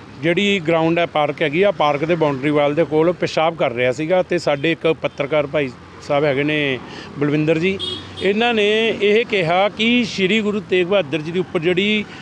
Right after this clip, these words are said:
ਫੋਟੋ ਲੱਗੀ ਆ, ਸਾਢੇ ਤਿੰਨ ਸੌ ਸਾਲਾ ਜਿਹੜਾ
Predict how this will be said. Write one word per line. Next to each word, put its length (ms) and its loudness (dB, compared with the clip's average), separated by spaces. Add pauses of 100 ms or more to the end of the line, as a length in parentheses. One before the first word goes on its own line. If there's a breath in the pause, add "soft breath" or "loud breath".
(280 loud breath)
ਫੋਟੋ 220 4
ਲੱਗੀ 320 2
ਆ, 100 4
ਸਾਢੇ 340 2
ਤਿੰਨ 200 0
ਸੌ 160 2
ਸਾਲਾ 360 2
ਜਿਹੜਾ 440 4